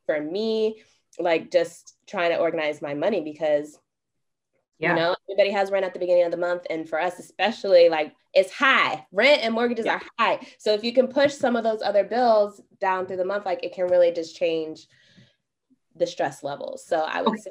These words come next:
Speaker 1: say definitely do that.
Speaker 2: Okay, guys, I have one more really quick. Budget billing. If you don't know what it is, look it up. Budget
Speaker 3: Oh, yeah.
Speaker 2: billing.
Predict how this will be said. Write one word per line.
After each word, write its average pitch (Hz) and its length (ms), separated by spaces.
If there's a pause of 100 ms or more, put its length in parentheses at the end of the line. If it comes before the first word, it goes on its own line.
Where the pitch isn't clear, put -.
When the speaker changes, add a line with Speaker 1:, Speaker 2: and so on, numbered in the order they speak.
(120)
Speaker 1:
say - 200 (120)
definitely 165 760
do 143 120
that. - 200 (460)
Speaker 2:
Okay, 214 120
guys, 180 160
I 156 40
have 180 160
one 175 100
more 165 80
really 151 160
quick. - 240 (280)
Budget 196 380
billing. 240 220
If - 120
you 156 60
don't 190 180
know 208 120
what 208 100
it 180 80
is, 165 220
look 165 120
it 143 60
up. 120 160 (220)
Budget 170 320
Speaker 3:
Oh, 170 40
yeah. 185 220
Speaker 2:
billing. 127 180